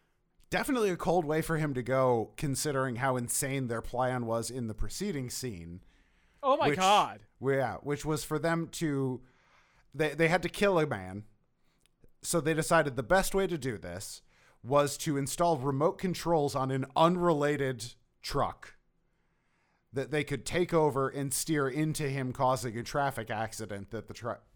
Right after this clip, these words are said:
Speaker 1: uh, guy would die in the following morning on what? His drive to work, I guess?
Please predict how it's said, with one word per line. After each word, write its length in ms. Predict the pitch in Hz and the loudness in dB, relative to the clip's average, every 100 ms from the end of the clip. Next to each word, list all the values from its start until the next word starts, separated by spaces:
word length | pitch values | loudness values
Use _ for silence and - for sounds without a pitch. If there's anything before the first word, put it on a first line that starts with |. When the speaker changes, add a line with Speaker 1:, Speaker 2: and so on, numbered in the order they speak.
| - _ _ | -20 _ _
Speaker 1:
uh, 300 | 131 110 104 | -8 -6 -6
guy 180 | 101 117 | -6 -4
would 180 | 113 107 | -4 -4
die 260 | 123 117 107 | -2 0 -2
in 400 | 92 85 80 92 _ _ _ _ _ _ _ _ _ _ _ _ _ | -6 -12 -14 -18 _ _ _ _ _ _ _ _ _ _ _ _ _
the 80 | 117 | -14
following 500 | - 143 127 123 123 | -2 0 2 0 -2
morning 320 | 120 117 110 | -2 -2 -4
on 180 | 104 101 | -6 -6
what? 200 | 101 90 | -6 -10
His 140 | 95 98 | -10 -8
drive 280 | 135 131 113 | -2 0 -2
to 80 | 101 | -4
work, 280 | 104 165 | 0 2
I 80 | 214 | 2
guess? 580 | 214 254 285 - - - | 2 2 0 -2 -10 -12